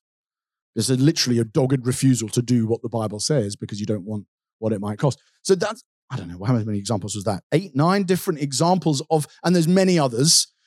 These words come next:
of Jesus saying, "You're right, you do disagree with me or with each other about what the word means." But that, none of those is Jesus saying, "You're right, this book is just a muddle.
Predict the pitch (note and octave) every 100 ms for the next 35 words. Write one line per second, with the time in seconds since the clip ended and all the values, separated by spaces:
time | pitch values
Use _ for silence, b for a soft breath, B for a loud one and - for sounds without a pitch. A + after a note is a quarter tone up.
0 | _ D3 D3 F#3 G3+ F3+ F#3 F3+ A#3+ G#3+
1 | D4+ - A3+ B3+ C4 F4 G3+ G#3+ - F#3+
2 | A3+ F4 C3+ G3+ C4+ D#3 D#3 D3+ D#3+ E3+
3 | C4+ B3 G3+ G3+ G3+ - B3+ A3+ E3 D#3
4 | D3+ E3 E3+ D#3 D#3+ D#3+ A#3 C4 C3+ B
5 | B C4 D#4+ D4 G3+ D#4+ F4+ F3+ A#2+ B2+
6 | D3 D3+ F#3+ E3+ D#3+ F3+ D3 C#3+ D#3 C#3
7 | D#3 D3+ E3+ C#3+ A2+ - G2+ B2+ D3 C3